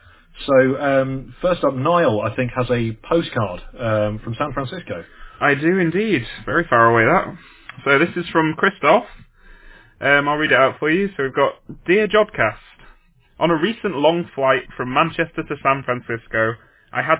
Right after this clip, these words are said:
Speaker 2: time to catch up with the recent episodes. When I saw the beautiful celestial stamps at the post office, I knew it was a sign that I had to send you a postcard. Thanks, and Jod on."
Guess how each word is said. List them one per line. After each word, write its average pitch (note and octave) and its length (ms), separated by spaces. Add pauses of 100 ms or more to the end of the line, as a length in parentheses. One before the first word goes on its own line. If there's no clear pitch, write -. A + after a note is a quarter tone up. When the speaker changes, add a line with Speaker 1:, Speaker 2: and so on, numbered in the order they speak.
(100)
Speaker 2:
time F#3+ 240
to - 80
catch - 340
up - 240
with A2+ 220 (200)
the A#2 180
recent C#3 400
episodes. A2 580 (440)
When C3+ 140
I C#3+ 140
saw D#3+ 200
the C#3+ 200
beautiful D#3 500
celestial B2+ 600
stamps A#2 420
at A2 120
the A2+ 80
post A2+ 340
office, A2+ 380 (420)
I B2 100
knew C3+ 200
it C#3+ 120
was C#3 120
a B2+ 180
sign C3 280
that A2 100
I G#2+ 80
had B2 280
to B2+ 140
send A#2 200
you A2+ 100
a A2+ 40
postcard. G#2+ 640 (540)
Thanks, D#3+ 380 (300)
and G#2 240
Jod C3+ 300
on." B2+ 320